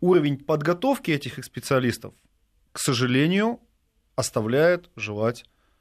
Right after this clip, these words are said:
лучшего. Это связано с двумя факторами. Значит, фактор номер один.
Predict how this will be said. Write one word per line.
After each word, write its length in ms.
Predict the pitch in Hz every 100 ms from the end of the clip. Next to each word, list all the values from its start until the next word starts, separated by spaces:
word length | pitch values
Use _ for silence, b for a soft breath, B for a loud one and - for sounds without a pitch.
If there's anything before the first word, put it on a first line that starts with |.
| _
лучшего. 560 | 120 131 127 - 95 90 b b b b b _ _
Это 200 | 220 214
связано 320 | 180 202 180
с 40 | 139
двумя 240 | 151 127
факторами. 460 | - 92 - 78 - _ _ _ _
Значит, 260 | 135 - -
фактор 340 | 185 - 156
номер 260 | 170 160 165
один. 360 | 151 123 92